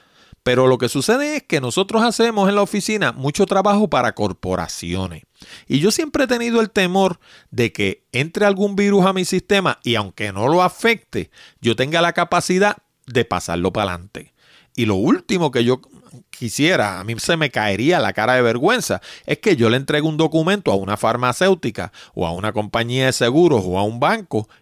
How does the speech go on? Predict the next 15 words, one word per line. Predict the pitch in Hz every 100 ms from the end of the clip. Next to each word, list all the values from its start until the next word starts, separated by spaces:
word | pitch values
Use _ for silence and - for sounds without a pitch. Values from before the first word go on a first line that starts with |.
| _
y | 104
vaya | 92 92 90
portando | - 101 - 180 226 156 -
un | 110 117
virus | 143 262 220
que | -
le | 101
cause, | - 95 92 120 -
que | 107
le | 95
cause | 95 92 101
problema | 101 120 127 147
en | 165
su | 185
sistema. | 226 - - 107 90